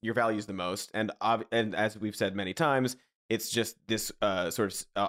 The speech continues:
auditory issue and, and some, some speech issues. But there's these two, um, quotes, and, like, obviously they come from sources that aren't gonna be surprising that they would say these, this kind of thing,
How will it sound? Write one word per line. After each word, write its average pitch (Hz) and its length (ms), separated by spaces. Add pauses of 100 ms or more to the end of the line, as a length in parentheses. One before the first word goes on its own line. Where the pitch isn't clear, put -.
auditory 107 540
issue 98 380
and, 92 240
and 92 200
some, 92 300
some 98 160
speech 127 260
issues. 98 380
But 123 360
there's 165 220
these 185 220
two, 190 400
um, 123 260
quotes, 123 340
and, 123 100
like, 117 200
obviously 123 440
they 110 140
come 113 200
from 104 380
sources 107 520
that 95 240 (120)
aren't 101 180
gonna 104 160
be 98 120
surprising 95 640
that 92 120
they 90 120
would 90 100
say 95 200
these, 90 220 (120)
this 98 120
kind 95 160
of 85 80
thing, 160 300